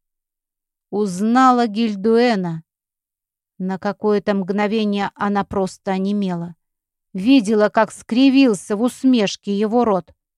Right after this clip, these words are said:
«Ну вот, наконец-то и вы, мадам! А мы-то с ног сбились, разыскивая вас!»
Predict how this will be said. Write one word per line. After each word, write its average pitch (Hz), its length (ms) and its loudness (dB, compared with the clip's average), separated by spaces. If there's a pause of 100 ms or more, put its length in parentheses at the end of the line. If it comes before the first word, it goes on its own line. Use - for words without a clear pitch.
(760)
«Ну 214 520 -2
вот, 196 460 -2
наконец-то 208 880 0
и 233 200 4
вы, 233 340 4
мадам! 202 600 2 (600)
А 277 120 8
мы-то 277 360 6
с - 140 -6
ног 247 320 4
сбились, 190 560 -4
разыскивая 226 840 2
вас!» 202 420 0